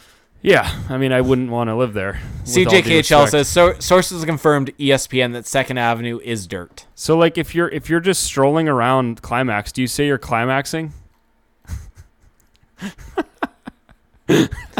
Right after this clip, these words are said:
Speaker 2: And I'm the one who's gonna be a dad.
Speaker 1: What, <laughs> what, what do you, what does that mean?
Speaker 2: That was a dad joke that you said.
Speaker 1: Is that a dad joke? I
Speaker 2: That
Speaker 1: feel
Speaker 2: was
Speaker 1: like it
Speaker 2: one hundred,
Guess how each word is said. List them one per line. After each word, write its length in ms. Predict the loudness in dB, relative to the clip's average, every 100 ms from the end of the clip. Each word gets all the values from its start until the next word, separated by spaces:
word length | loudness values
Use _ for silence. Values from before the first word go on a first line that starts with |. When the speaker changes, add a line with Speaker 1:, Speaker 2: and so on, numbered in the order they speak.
| -12 _ -20 _ -4
Speaker 2:
And 440 | -2 2 2 2 6
I'm 360 | 8 8 6
the 80 | 6
one 220 | 6 6
who's 200 | 6 6
gonna 200 | 4 4
be 160 | 4 2
a 40 |
dad. 540 | 2 0 0 -6 -12 -20 -20 _ _ _ _ _ _ _ _ _ 0
Speaker 1:
What, 220 | 2 4
<laughs> 300 | 4 2 4
what, 220 | 4 4
what 120 | 4
do 60 | 4
you, 1300 | 2 -4 -20 -20 -20 -20 _ _ _ _ -20 -18 -16
what 160 | -12 -10
does 160 | -8 -8
that 320 | -10 -10 -16
mean? 340 | -18 -16 -18 _ _ _
Speaker 2:
That 260 | 2 6 6
was 100 | 6
a 60 | 4
dad 320 | 6 6 4
joke 240 | -2 -4
that 140 | -8 -10
you 120 | -10
said. 320 | -10 -12 -14 _ _ _ _ _ _ _ _ 0
Speaker 1:
Is 160 | 2
that 140 | 2 0
a 80 |
dad 220 | 2 0 0
joke? 360 | 0 -2 -6 -8
I 60 | 2
Speaker 2:
That 100 | 6
Speaker 1:
feel 80 | 6
Speaker 2:
was 100 | 6
Speaker 1:
like 60 |
it 40 | 4
Speaker 2:
one 40 |
hundred, 220 | 4 2